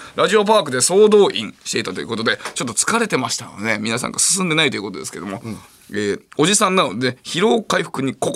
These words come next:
Speaker 1: 日を費やしたということです。
Speaker 2: うん。
Speaker 1: かかりすぎですけどね。
Speaker 2: かかったね。
Speaker 1: はい。だ-、だいぶかかってますよ、これ。
Speaker 2: うん。
Speaker 1: まあね、九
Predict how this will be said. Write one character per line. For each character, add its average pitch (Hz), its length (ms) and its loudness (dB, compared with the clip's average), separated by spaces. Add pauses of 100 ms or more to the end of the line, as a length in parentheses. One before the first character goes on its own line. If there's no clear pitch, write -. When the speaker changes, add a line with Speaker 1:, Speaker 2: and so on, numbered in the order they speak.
(100)
Speaker 1:
日 220 220 2
を 180 40 2
費 160 300 -2
や 139 80 2
し - 80 -2
た - 80 -12
と - 80 -10
い - 40 -6
う - 20 -16
こ - 100 -10
と - 80 -12
で - 60 -8
す。 127 120 -6
Speaker 2:
う 135 40 0
ん。 107 180 -4 (600)
Speaker 1:
か - 100 2
か 262 80 4
り 254 80 2
す 214 80 0
ぎ 226 80 4
で 220 60 4
す - 80 0
け 95 80 -10
ど 69 40 -16
ね。 127 160 0 (300)
Speaker 2:
か 113 160 0
か - 200 -2
っ - 40 -6
た 143 100 2
ね。 123 100 0
Speaker 1:
は 87 140 -2
い。 - 280 2
だ-、 147 100 4
だ 160 220 0
い 330 180 4
ぶ 349 120 0
か 359 120 2
か 370 140 2
っ - 40 -14
て - 100 0
ま 170 100 2
す - 120 -2
よ、 117 60 -2
こ 95 120 -14
れ。 87 200 -6
Speaker 2:
う 107 80 -6
ん。 92 220 -8 (320)
Speaker 1:
ま 196 220 -2
あ - 20 2 (160)
ね、 190 360 -2 (160)
九 - 200 -10